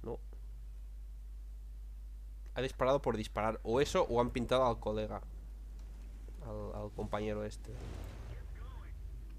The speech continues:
Parece que disparan por disparar, sí.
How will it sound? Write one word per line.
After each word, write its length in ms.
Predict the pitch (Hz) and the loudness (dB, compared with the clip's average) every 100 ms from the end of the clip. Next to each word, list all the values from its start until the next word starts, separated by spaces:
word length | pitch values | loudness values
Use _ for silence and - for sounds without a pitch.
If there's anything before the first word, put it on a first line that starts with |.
| - - - - - - - - - - - - - - - - - - - - | -10 -10 -10 -10 -8 -8 -8 -8 -8 -8 -6 -6 -6 -6 -6 -4 -6 -6 -6 -4
Parece 160 | - 156 | 0 0
que 40 | |
disparan 340 | 139 - 131 135 | 0 4 6 6
por 120 | 117 | 4
disparar, 500 | 110 - 104 104 101 | 2 0 2 2 2
sí. 180 | - | -2